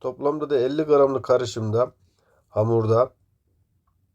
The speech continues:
Birinci öncülde un oranı yüzde yetmiştir. Bakın un otuz beşti.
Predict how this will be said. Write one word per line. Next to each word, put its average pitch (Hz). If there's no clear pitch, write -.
Birinci 170
öncülde 180
un 165
oranı 175
yüzde 170
yetmiştir. 170
Bakın 143
un 147
otuz 147
beşti. 143